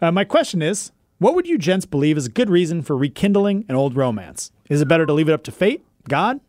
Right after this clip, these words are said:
or the universe? Or does it take a personal effort to reconnect? I'm well aware that I'm asking three young men, two of which are untied bachelors. Keep fighting the good fight, Matt. But I would love to know your thoughts, as the podcast is both whimsical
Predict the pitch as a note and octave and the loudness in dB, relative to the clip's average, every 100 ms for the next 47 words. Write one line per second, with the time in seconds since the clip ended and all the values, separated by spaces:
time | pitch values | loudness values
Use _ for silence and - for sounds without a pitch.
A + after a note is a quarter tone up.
0 | - C#3+ D3 D3 A2+ D#2+ - - _ - | -8 -2 2 0 -2 -8 -16 -20 _ 2
1 | G#3 C3+ B2 _ _ D3+ C3+ D#3+ E3 A2 | 2 2 -4 _ _ -8 -4 -2 -2 -2
2 | - A#3 G#3+ G#3 F#3+ C#3 D#3 - C3 B2 | -2 -2 -2 -2 -2 -2 -4 -4 -4 -2
3 | B2+ G#2+ - - _ _ C3 C3+ A3+ C4 | -4 -4 -12 -20 _ _ -2 2 4 4
4 | G#3 F#3+ D#3 C#3 C#3 C#3+ D#3 C#3 A2+ _ | 2 0 -2 -4 -4 -6 -6 -6 -8 _
5 | - F3 E3 D3+ C#3 C3 D#3 F#3+ _ - | -4 0 2 0 0 -2 -2 -6 _ -2
6 | E3+ C#3+ D#3 C#3 C3+ C#3+ D3 B2 B2 A#2 | 0 2 -2 -2 -4 -2 -2 -2 -2 -4
7 | - E3 - - _ - C3+ A#2+ B2 A#2+ | -4 -6 -6 -16 _ -6 -4 -2 -4 -2
8 | A#2+ - A#2 A#2+ B2+ D3+ - - - _ | -4 -4 -6 -4 -2 -4 -8 -20 -20 _
9 | E3 E3+ F3+ G#3 D4+ - F3 F3 D#3+ - | 0 2 2 2 -2 0 -2 0 0 -2
10 | C3+ C3 - C3 A2+ F#3+ - D#3+ D#3 C#3+ | -2 -2 -6 -8 -4 -4 -2 -2 -2 -2
11 | D3 D3 A#2+ C3 A#2 F#3+ F#3 F#3+ G#3 | -4 -6 -4 -4 0 -2 -2 -2 -2